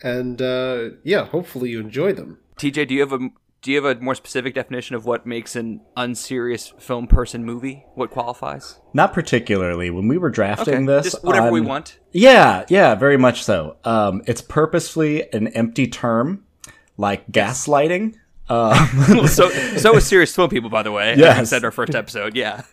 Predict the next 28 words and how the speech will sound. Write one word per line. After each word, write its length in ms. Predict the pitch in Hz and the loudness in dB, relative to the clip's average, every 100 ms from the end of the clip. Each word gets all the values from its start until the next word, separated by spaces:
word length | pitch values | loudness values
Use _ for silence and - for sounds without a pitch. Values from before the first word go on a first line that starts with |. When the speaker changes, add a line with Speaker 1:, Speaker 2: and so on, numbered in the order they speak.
| - | 0
Speaker 3:
It 340 | 147 143 143 | 4 4 2
is 220 | 147 139 139 | 2 2 4
something 680 | 156 156 160 156 151 151 - | 2 2 0 -2 -6 -10 -18
which 340 | 151 127 135 | -8 -4 -4
we 60 | 135 | -6
can 160 | 120 | -8
constantly 500 | 110 147 151 160 156 | -4 -4 -4 -4 0
move 220 | 127 123 113 | 2 2 2
the 80 | |
goalposts. 680 | 107 107 95 107 80 - - - | 0 0 -2 -6 -10 -10 -8 -2
Basically, 500 | 165 196 190 160 147 | 0 0 -2 0 0
what 140 | 120 | 2
an 140 | 110 107 | 0 0
unserious 680 | 127 143 - 147 131 123 - | -2 -2 0 2 2 2 0
film 260 | 117 110 | 0 0
is, 300 | 98 98 92 | 0 -2 -4
is 160 | 127 95 | -8 -6
a 60 | 101 | -4
movie 280 | 104 104 | -2 -2
not 220 | 101 113 131 | -2 -2 -2
nominated 400 | 110 107 104 98 | -2 -2 -2 -4
for 80 | |
Best 240 | 92 95 - | -6 -6 -6
Picture 500 | 98 90 - 92 - | -6 -6 -6 -6 -6
that 180 | 113 113 | -6 -4
we 140 | 120 160 | -4 -4
just 280 | 160 139 | -2 -4
Speaker 2:
Mm. 80 | 127 | -6